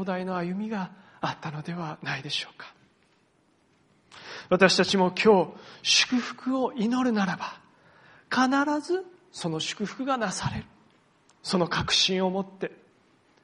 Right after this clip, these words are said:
説教の後の子ども祝福式に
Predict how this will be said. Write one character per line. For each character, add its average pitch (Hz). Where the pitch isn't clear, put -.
説 -
教 165
の 151
後 190
の 202
子 143
ど 147
も 156
祝 -
福 -
式 -
に 202